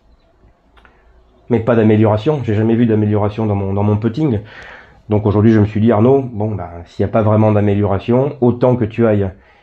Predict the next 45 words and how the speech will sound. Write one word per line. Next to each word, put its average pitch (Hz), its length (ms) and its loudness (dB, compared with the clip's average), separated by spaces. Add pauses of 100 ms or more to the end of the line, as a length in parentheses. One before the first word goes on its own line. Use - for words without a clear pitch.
(220)
vers 104 160 0
une 101 160 -2
préférence 117 560 0
visuelle, 113 560 0 (560)
voilà, 98 400 -4
d'un 104 160 -2
objet, 104 400 0
euh, 90 180 -6 (240)
ultra 131 320 -2
simple, 143 460 -2 (320)
sans 151 240 0
ligne, 123 340 4
sans 127 160 -2
rien, 104 320 -2
voilà, 98 320 -6 (640)
qui - 120 -4
est - 20 -4
très 131 160 2
doux 123 200 6
en 101 60 0
plus, 98 160 -8
c'est - 120 -10
forgé, 107 360 -2
c'est 101 120 -6
magnifique, 117 360 0
hein. 101 120 -6 (680)
Là, 110 80 -14
c'est 107 100 -8
une 95 80 -4
tête 98 160 -2
de 98 80 -2
chez 98 140 -8
K 110 160 0
Z 104 140 2
G 110 300 -2
que 110 60 -6
j'ai 98 140 -4
achetée, 123 360 -6 (680)
c'est - 100 -20
très 131 120 0
très 131 160 0
doux. 113 280 0
Et 104 80 -4
puis 110 120 0
surtout, 131 440 0